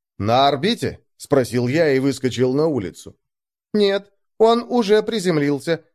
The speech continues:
Это небольшое судно класса «Маркер». Не военное, но модернизированное».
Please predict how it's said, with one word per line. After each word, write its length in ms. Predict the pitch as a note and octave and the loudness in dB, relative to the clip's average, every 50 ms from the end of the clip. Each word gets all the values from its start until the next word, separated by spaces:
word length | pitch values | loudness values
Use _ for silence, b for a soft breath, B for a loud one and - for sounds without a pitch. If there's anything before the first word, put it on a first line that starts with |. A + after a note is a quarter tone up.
| _ _ _ - | _ _ _ 0
Это 280 | F3 F3 F3 - F3 | 2 2 2 2 0
небольшое 600 | F3 F3+ F3 F3 E3+ D#3+ C#3+ - F3+ F3 F3 E3+ D#3 | 0 2 2 2 2 0 0 -2 0 0 0 0 -2
судно 400 | - - F#3 F#3 F#3 G#3 B3 B3 | -2 -2 -2 -2 0 -2 -4 -4
класса 500 | - F3 F3+ F#3 F#3 - - - G3+ G3 | -2 -2 -2 -2 -2 -4 -4 -2 -2 0
«Маркер». 580 | F3+ E3 D#3 D3 D3 - - D#3+ D#3 D#3 _ _ _ _ _ _ | 0 2 0 0 0 -2 -2 -4 -4 -4 _ _ _ _ _ _
Не 220 | - F3 F3 F3 E3 | -2 0 2 2 2
военное, 640 | D#3+ D#3+ D3+ C#3 D#3 D#3 D#3 D#3+ F3 G#3 A3 A3 G#3 | 2 2 2 2 0 0 0 0 0 0 0 0 0
но 220 | F#3+ F#3+ G3 G#3+ | 0 0 0 0
модернизированное». 1080 | A3+ A3+ G#3+ F#3+ G3 F3+ F3 E3 D3 B2 C3+ C#3+ C#3+ C3+ C#3+ C#3+ D3 D3+ D3+ D3 - | 0 0 0 0 -2 0 -2 -2 -2 -2 -2 -2 -2 -2 -2 -2 -4 -4 -6 -6 -10